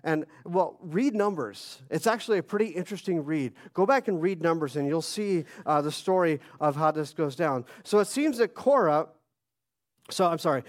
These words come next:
So his son's carrying all this stuff there. So, uh, and, and, you know, and it kinda, kinda came down where, where it kinda went a little further. Uh, so Kohath and his kids are carrying all this stuff, um, and it wasn't a small task. And this is kinda where the, where the backstory ends. And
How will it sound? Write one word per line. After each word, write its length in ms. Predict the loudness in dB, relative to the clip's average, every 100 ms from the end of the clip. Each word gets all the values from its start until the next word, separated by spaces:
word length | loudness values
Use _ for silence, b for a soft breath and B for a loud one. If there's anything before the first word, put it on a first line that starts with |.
| B
So 180 | B 2
his 100 | 4
son's 240 | 4 2 2
carrying 240 | 2 4
all 100 | 2
this 140 | 0
stuff 240 | 0 -2 2
there. 260 | 0 0 -4 B
So, 300 | B 0 2
uh, 200 | 2 0 2
and, 220 | 0 0
and, 220 | -2 -2
you 100 | -2
know, 120 | -2 0
and 240 | -2 -6
it 100 | -6
kinda, 200 | -4 -4
kinda 220 | -2 -4
came 220 | -2 -2
down 320 | 0 0 0 -2
where, 280 | -2 -2
where 160 | 0 -2
it 80 | -2
kinda 200 | -2 -2
went 100 | -2
a 60 | -2
little 100 | -4
further. 420 | -2 -2 -2 -6 B B
Uh, 140 | -4 -4
so 180 | -2
Kohath 300 | 0 2 2
and 80 | 2
his 140 | -2 0
kids 200 | -2 0
are 60 |
carrying 360 | -2 0 0 2
all 200 | 2 2
this 160 | 0
stuff, 320 | 0 0 0 -4 B B
um, 320 | 0 2 2 0
and 100 | -2
it 60 | -2
wasn't 260 | -2 -4
a 60 | -6
small 280 | -2 -2 0
task. 360 | -2 -6 -8 B B
And 140 | 0
this 120 | 0 -4
is 80 |
kinda 280 | -2 0 2
where 180 | 2 2
the, 160 | 2 2
where 160 | 2
the 80 | 2
backstory 540 | 2 0 0 -2 0
ends. 300 | 0 -2 -4
And 320 | -6 -4 -4